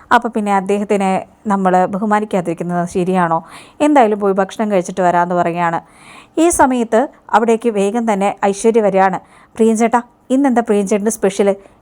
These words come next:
"എടാ, ഇടിയപ്പം മുട്ടക്കറിയാ, എങ്കിൽ പിന്നെ അത് ഞാൻ എടുത്തോട്ടെ." "അതിനിപ്പോൾ എന്താ, നീ എടുത്തോളാൻ" പറയുകയാണ്. അങ്ങനെ പ്രിയൻ്റെ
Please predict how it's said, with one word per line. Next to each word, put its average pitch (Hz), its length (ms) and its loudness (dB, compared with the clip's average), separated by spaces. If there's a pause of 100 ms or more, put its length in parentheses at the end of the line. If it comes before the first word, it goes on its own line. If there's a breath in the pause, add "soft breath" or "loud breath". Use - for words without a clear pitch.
"എടാ, 214 180 2 (200)
ഇടിയപ്പം 233 480 2
മുട്ടക്കറിയാ, 208 540 0 (180)
എങ്കിൽ 196 160 -6
പിന്നെ 202 200 -2 (120)
അത് 208 120 -4
ഞാൻ 226 220 0
എടുത്തോട്ടെ." 185 380 0 (400 soft breath)
"അതിനിപ്പോൾ 320 360 4
എന്താ, 254 180 0 (160)
നീ 277 180 0
എടുത്തോളാൻ" 233 440 2
പറയുകയാണ്. 190 420 0 (500 loud breath)
അങ്ങനെ 277 380 0 (220)
പ്രിയൻ്റെ 240 420 0